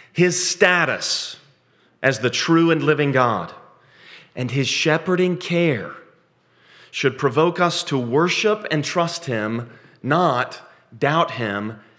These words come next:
and sin against him. So this psalm is, it's commending one response to God, and it's discouraging another response to God. So let's look at the first part here,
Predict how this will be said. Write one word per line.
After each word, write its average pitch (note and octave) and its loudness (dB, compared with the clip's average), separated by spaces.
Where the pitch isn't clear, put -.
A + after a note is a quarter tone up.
and A#2+ -6
sin C3+ -2
against B2+ -2
him. F#2+ -8
So C3 -4
this F3+ 0
psalm E3+ 2
is, D3+ 0
it's D3 -4
commending G#3+ 2
one G#3 4
response D3+ 0
to C3+ 0
God, A#2 0
and C#3+ -2
it's D#3+ -2
discouraging D#3+ 0
another D3 2
response A2 -2
to A2 -6
God. F2 -4
So - -6
let's C3 -2
look D#3 0
at C#3+ -2
the C3 -4
first C#3+ -2
part C3 0
here, A#2+ 0